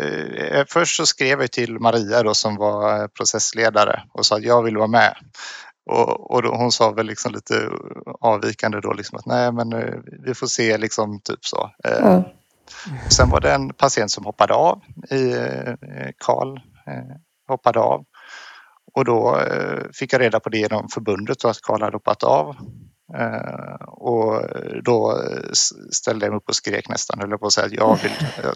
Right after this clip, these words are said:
Speaker 1: ta den platsen. <laughs> Och det, och det fick jag, så det var,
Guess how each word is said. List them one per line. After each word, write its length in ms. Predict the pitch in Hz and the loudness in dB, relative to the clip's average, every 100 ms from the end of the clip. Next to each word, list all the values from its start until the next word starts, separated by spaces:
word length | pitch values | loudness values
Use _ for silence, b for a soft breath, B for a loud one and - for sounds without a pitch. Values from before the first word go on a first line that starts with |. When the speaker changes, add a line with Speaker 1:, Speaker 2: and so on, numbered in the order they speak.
| - | 2
Speaker 1:
ta 140 | - 202 | 4 4
den 120 | - | 2
platsen. 340 | - - - - | -8 -8 -8 -8
<laughs> 1600 | - - - - 185 - - - - _ _ - - - - - | -20 -10 -6 -4 -6 -8 -12 -14 -20 _ _ -12 -8 -8 -10 -14
Och 60 | - - | -14 -2
det, 160 | - 85 | -2 0
och 180 | 113 123 | 0 -2
det 80 | 170 | -2
fick 220 | - - | -4 -2
jag, 120 | 113 | 0
så 100 | - | 0
det 60 | 127 | 2
var, 160 | 156 | 4